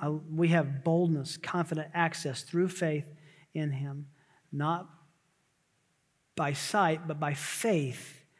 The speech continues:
we hold on to him by believing. Therefore,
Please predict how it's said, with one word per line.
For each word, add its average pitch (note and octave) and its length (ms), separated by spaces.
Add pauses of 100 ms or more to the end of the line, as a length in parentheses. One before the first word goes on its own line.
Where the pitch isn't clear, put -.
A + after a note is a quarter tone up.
(240)
we D#3 80
hold F3 420
on E3 420 (100)
to D#3 340
him E3 680 (480)
by D3+ 100
believing. D#3 840 (880)
Therefore, F3 800